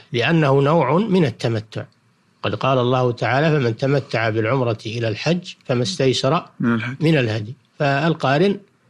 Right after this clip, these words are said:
Speaker 1: متمتع لأنه جمع
Speaker 2: النسك.
Speaker 1: بين نسكين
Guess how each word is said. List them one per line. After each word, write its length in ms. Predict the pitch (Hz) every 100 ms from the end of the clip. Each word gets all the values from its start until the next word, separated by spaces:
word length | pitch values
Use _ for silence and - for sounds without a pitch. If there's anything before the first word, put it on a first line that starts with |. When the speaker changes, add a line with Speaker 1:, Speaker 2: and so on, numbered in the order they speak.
| _ 202
Speaker 1:
متمتع 680 | 175 165 160 147 - 120 95
لأنه 460 | 143 160 147 139
جمع 500 | 127 151 147 127 190 - _ _ _ _ _
Speaker 2:
النسك. 220 | 143 131 147
Speaker 1:
بين 280 | 156 139
نسكين 720 | 160 - 156 139 135 151 214